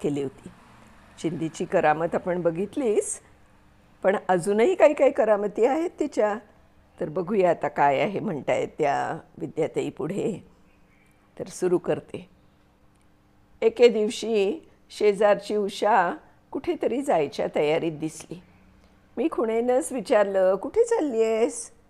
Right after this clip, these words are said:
"मी गोरेगावला जातीये, येता?" उषा, "नको ग बाई,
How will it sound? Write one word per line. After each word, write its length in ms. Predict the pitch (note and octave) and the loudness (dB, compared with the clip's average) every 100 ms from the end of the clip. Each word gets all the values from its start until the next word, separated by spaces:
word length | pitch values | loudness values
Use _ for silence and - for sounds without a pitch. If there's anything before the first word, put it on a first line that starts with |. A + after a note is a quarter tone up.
| _ _ _ _ _ _ _ A#3 | _ _ _ _ _ _ _ -6
"मी 120 | C4+ | 4
गोरेगावला 600 | B3+ A3+ A3+ B3 B3 C4 | 4 6 6 4 4 4
जातीये, 580 | B3+ B3+ B3+ B3+ G3 - - _ - | 4 4 4 4 4 -2 -10 _ -2
येता?" 420 | G3+ G3+ C4 B4+ - _ _ _ _ _ | -2 2 2 2 -4 _ _ _ _ _
उषा, 300 | - F3+ C#3+ C#3+ F3 _ _ _ _ _ _ _ _ _ _ _ _ _ _ _ _ _ _ _ - | -6 -6 -6 -8 -12 _ _ _ _ _ _ _ _ _ _ _ _ _ _ _ _ _ _ _ -6
"नको 340 | F3 - E3 | -6 -2 -2
ग 440 | C#3+ D#3+ F3 G#3 G3 | 2 4 4 4 2
बाई, 280 | D#3 D#3 | 2 0